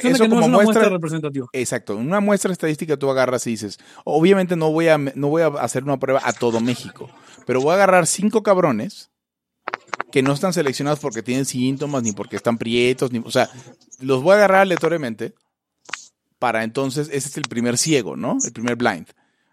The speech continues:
Speaker 2: Eh,
Speaker 1: Sí.
Speaker 2: los agarro así y digo, vamos a, a probarte, a hacerte una prueba serológica para ver si tienes anticuerpos. Que el anticuerpo te dice que o te contagiaste, por lo menos te expusiste y creaste, este, resistencia,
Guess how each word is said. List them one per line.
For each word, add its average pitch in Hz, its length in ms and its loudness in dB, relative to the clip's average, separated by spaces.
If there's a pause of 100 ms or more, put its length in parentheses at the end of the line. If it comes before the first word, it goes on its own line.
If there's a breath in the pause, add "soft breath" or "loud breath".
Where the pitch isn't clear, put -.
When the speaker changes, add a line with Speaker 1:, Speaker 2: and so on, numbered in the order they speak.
(160)
Speaker 2:
Eh, 117 500 0
Speaker 1:
Sí. - 160 -18
Speaker 2:
los 117 200 -4
agarro 196 560 2
así 202 500 -4
y 120 120 -6
digo, 117 440 0 (580)
vamos 165 280 0
a, 160 60 2 (100)
a 127 120 -2
probarte, 135 560 -2
a 131 40 -10
hacerte 127 260 -6
una 143 140 2
prueba 135 200 4
serológica 139 600 0
para 107 140 0
ver 110 80 -2
si 120 100 -10
tienes 113 180 2
anticuerpos. 135 720 -2 (640 soft breath)
Que 139 120 2
el 127 100 4
anticuerpo 143 440 2
te 185 100 2
dice 175 160 2
que 131 160 0 (120)
o 123 140 0
te 123 120 -4
contagiaste, 143 600 2
por 180 120 0
lo 147 60 -2
menos 190 180 0
te 165 80 -6
expusiste 190 760 -4 (180)
y 127 60 -10 (100)
creaste, 139 640 0 (480 loud breath)
este, 113 580 -2
resistencia, 180 800 -2